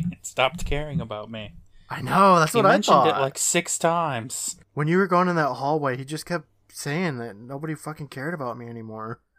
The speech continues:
Speaker 2: <laughs>
Speaker 1: Everybody was happy.
Speaker 2: He said that, Kirk said my mom was living her best <laughs> life.
Speaker 1: <laughs> He said she was dancing when they told her the news. She said, "N-,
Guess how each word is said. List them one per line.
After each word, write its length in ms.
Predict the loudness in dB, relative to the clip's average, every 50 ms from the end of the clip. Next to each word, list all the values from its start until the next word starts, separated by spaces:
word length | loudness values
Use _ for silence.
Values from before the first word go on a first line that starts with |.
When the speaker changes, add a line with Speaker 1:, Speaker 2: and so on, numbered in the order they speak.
| _ -16
Speaker 2:
<laughs> 640 | -16 -16 _ -12 -14 -14 _ -16 -20 _ _ -16
Speaker 1:
Everybody 460 | -14 -12 -10 -8 -4 -4 -2 -2 -2 -2
was 320 | -4 -4 -4 -4 -6 -6
happy. 680 | -8 -6 -4 -4 -4 -4 -4 -6 -8 -8 -8 -10 -14 -16 _ _ _ -4
Speaker 2:
He 80 | -2 -2
said 280 | 0 0 -2 -2 -2 -2 -2 0
that, 140 | 0 0 0 -2 -8 _ -20 -18 -16 -14 -14 -14 -14 -10 -4
Kirk 220 | -2 -2 -2 -2
said 180 | -2 -4 -2 0
my 120 | 0 0 2
mom 260 | 2 2 2 2 2
was 140 | 0 0 -2
living 220 | -2 -4 -2 -2
her 140 | 0 -2 0
best 360 | 0 0 0 0 -2 -4 -6
<laughs> 240 | -8 -8 -2 2 2
life. 300 | 2 2 2 -2 -2 -2 -2 -2 -6 -16 -16 -18 -18 -18 -20 -20 -20 -20 _ _ _ _ _ -20 -12 -4 0
Speaker 1:
<laughs> 140 | 0 2 2 2 0 0 -4 -2 -2 -4 -4 -4 _ _ _ _ _ _ _ _ _ _
He 120 | -8 -8
said 240 | -6 -4 -4 -4 -4
she 160 | -2 -2 -2
was 160 | -2 -2 -4 -6
dancing 540 | -4 -2 -2 0 -2 -2 -4 -6 -6 -6
when 160 | -6 -6 -8 -8
they 100 | -8 -6
told 260 | -4 -2 -2 -2 -2
her 80 | -2 -4
the 140 | -4 -6 -8
news. 600 | -8 -10 -12 -14 -16 -16 -12 -8 -8 -8 -8 -10 _ _ _ _ _
She 180 | -12 -10 -8
said, 300 | -8 -6 -4 -4 -4 -4 -6
"N-, 140 | -8 -12